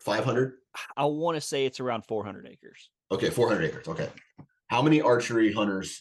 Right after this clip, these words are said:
Speaker 1: do you currently are, are gonna be running around on it?
Speaker 2: May-,
Speaker 1: Right?
Speaker 2: maybe two. <laughs>
Speaker 1: Okay, so two including you, or just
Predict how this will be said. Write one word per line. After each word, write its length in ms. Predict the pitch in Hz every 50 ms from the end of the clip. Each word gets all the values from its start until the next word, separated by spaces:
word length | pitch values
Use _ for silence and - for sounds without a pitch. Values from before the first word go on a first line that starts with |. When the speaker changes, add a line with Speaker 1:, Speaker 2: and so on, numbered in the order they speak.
| - -
Speaker 1:
do 80 | 101 101
you 100 | 95 -
currently 380 | - 104 95 82 76 82 82 - -
are, 280 | 85 87 90 90 - -
are 80 | 95
gonna 160 | 92 98 92 87
be 140 | 90 87
running 240 | 80 87 82 78 76 71
around 260 | 69 67 65 60 53
on 40 | -
it? 600 | - - _ _ _ _ _ _ _ _ _ 107
Speaker 2:
May-, 120 | 110 110 107 107 - 113 110
Speaker 1:
Right? 80 | 110 110 - - - 117
Speaker 2:
maybe 340 | 113 117 123 120 123 120 110
two. 280 | - - 101 92 101 - - - -
<laughs> 220 | 147 - - 139 - - - _ _ -
Speaker 1:
Okay, 280 | - - - 78 - - -
so 460 | - - - 117 107 95 87 - - _
two 380 | - - 185 175 165 151 143 -
including 560 | 127 117 107 104 - 135 131 143 147 151 151
you, 340 | 147 151 156 165 185 190 - _ _ _
or 220 | - 107 107 101 92
just 480 | 87 101 117 110 107 - - - _